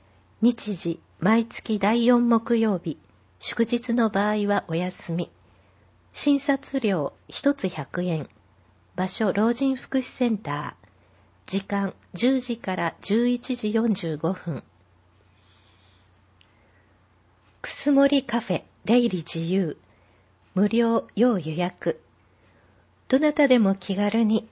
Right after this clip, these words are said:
世間話や懐かしのあの頃の話など楽しくおしゃべりして交流しませんか？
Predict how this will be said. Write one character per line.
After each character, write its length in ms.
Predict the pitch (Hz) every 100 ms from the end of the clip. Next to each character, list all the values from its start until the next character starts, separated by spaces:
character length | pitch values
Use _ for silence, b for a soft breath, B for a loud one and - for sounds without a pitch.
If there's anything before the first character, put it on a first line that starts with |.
| _ -
世 180 | - 175
間 260 | - 247
話 460 | 240 262 262 - 196
や 180 | 185 175 b -
懐 240 | 185 196
か 140 | - 208
し 140 | -
の 120 | 208
あ 60 | 202
の 140 | 220
頃 260 | 233 277 277
の 140 | 269
話 400 | 247 214 226 -
な 160 | 240 226
ど 200 | 196 - -
楽 240 | 196 247
し 100 | -
く 120 | -
お 80 | 220
し 100 | 220
ゃ 60 | 254
べ 120 | 240
り 120 | 220
し 120 | 196
て 140 | - 156
交 200 | 214 220
流 180 | 226 226
し 140 | -
ま 140 | 214 208
せ 180 | 220 190
ん 80 |
か？ 240 | 165 165